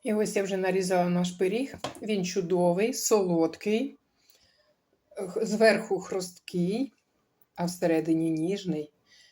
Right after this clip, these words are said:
м'який. І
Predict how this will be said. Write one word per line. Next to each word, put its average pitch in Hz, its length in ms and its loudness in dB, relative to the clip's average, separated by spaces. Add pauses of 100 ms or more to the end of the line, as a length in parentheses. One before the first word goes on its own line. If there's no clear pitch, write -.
(160)
м'який. 156 640 -8 (2750)
І 190 240 -2